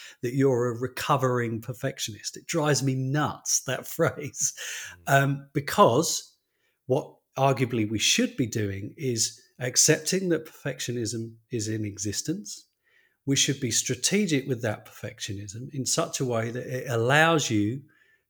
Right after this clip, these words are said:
Speaker 1: to maximize the potential of the good stuff and getting rid of the bad stuff. And this was the subject of my whole ted Talk, which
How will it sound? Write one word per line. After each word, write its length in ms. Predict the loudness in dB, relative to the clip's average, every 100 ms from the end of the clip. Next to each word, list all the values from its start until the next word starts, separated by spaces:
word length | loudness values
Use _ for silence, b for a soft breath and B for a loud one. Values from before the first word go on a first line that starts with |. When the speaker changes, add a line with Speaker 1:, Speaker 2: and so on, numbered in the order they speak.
| -6
Speaker 1:
to 480 | 0 2 2 -2 -8 -18 _ _ -2
maximize 840 | 0 2 2 4 4 4 2 0
the 60 | -4
potential 640 | -4 0 0 0 -2 -4
of 140 | -4
the 100 | -6
good 280 | -2 0 0
stuff 480 | -2 -2 -4 -6 -20 _ _ _ _ _ -4
and 180 | 0 4
getting 320 | 4 4 2
rid 200 | 0 0
of 140 | -4
the 80 | -8
bad 340 | -6 -4 -2
stuff. 440 | -4 -4 -10 -20 _ _ _ _ B B B
And 140 | 0 2
this 180 | 4 4
was 200 | 2 2
the 80 |
subject 500 | 0 0 0 -4 -4
of 80 | -6
my 160 | -4 -2
whole 160 | -4
ted 320 | -4 -4 -2 -2
Talk, 300 | -4 -6 -14
which 360 | -14 -8 -6